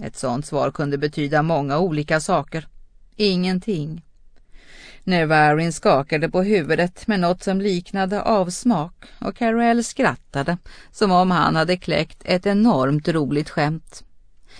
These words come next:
Ingen av de visa tycktes anse att någon ytterligare reaktion behövdes. De hade fått order att lyda honom,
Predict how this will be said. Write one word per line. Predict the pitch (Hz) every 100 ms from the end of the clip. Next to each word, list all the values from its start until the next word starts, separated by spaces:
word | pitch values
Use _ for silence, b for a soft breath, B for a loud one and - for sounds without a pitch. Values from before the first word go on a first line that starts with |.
| b
Ingen | - 160 151 156
av | 143
de | 139 156
visa | 175 147 143 175
tycktes | 151 190 - 156 151
anse | 202 156 143 151 - 170 185 165
att | 180 180
någon | 180 175 -
ytterligare | 196 - - 208 190 185 175 180
reaktion | 180 180 180 - 202 123 123
behövdes. | 131 139 131 120 - 143 - - - - - - b b b b b
De | 202
hade | 208 214 185 196
fått | 190 190 185
order | 185 208 214 208
att | 202 196 190
lyda | 214 190 180 208
honom, | 180 135 127 165